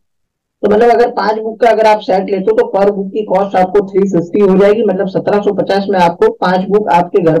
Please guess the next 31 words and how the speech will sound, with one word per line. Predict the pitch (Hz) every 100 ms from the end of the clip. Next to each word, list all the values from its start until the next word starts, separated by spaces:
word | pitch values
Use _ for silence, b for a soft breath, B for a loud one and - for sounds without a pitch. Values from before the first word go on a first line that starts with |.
| -
पे | 220 -
absolutely | 160 - 208 202 196 214
free | - 196
delivery | 185 170 165 160
हो | 156 131
जाएगी। | 123 107 98 92 _ _ _ _ 165
दूसरा, | 202 214 226 - - - _ _ _ _
और | 147 180
भी | 214
हमने | 233 226
उनको | 226 208 208
request | 202 185 190 180
की | 160
थी | 151 156
कि | 202
सर | 233 208
हमारी | 170 180 190
तो | 196
काफी | 170 165 202
बड़ी | 165 185
team | 190 185
होती | 180 175
है | 202
और | 190
किसी | 180 185
को | 208 -
और | 180 190
ज्यादा | 190 185 190
book | 175 175
चाहिए | 165 160 160
तो, | 156 165